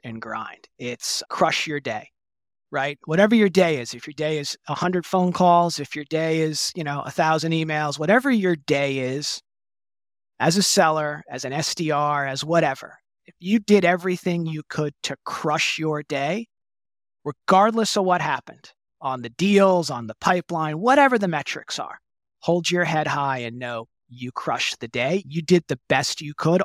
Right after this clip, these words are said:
All anybody can ever ask of us is the best that you can give me today. Not tomorrow, not yesterday,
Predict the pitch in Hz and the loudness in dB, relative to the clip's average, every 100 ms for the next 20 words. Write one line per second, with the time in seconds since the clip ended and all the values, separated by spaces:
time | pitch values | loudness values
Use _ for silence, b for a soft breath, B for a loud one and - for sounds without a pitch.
0 | - 208 294 - - 214 269 226 220 220 | 4 4 4 0 2 2 4 2 2 0
1 | 202 196 196 185 190 220 - 277 320 - | 0 0 2 4 2 0 -4 -4 -4 -4
2 | - _ _ _ - 160 135 143 - 175 | -10 _ _ _ 0 0 0 -4 2 2
3 | 170 - 180 165 151 165 143 147 147 139 | 0 -8 -10 -10 -8 -8 -8 -8 -10 -12
4 | 131 131 _ - 139 - 113 90 - _ | -14 -14 _ -6 -4 -4 -6 -6 -20 _
5 | 170 208 302 285 247 233 220 226 - 180 | -4 0 6 8 8 6 4 -2 -2 0
6 | 190 180 170 - 165 151 | 2 -2 -2 -4 -2 -2